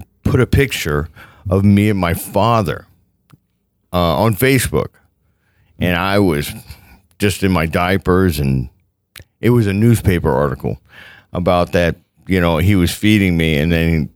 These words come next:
you know, they said that I ate the chopsticks instead of the food, <laughs> you know. So, uh, the newspaper reporter had a blast with it. Anyway, uh, someone put it on Facebook the other day,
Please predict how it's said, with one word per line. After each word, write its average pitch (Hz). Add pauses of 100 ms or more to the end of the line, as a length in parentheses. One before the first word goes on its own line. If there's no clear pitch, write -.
(120)
you 85
know, 80
they 80
said 82
that 76 (440)
I 85
ate 90
the 80
chopsticks 85
instead 80
of 80
the 80
food, 92 (120)
<laughs> - (320)
you -
know. - (480)
So, 120 (420)
uh, 113 (240)
the 113
newspaper 127
reporter 110
had 104
a 90
blast 80
with 80
it. 78
Anyway, 87 (360)
uh, 107
someone 135
put 131
it 117
on 107
Facebook 87
the 85
other 78
day, 71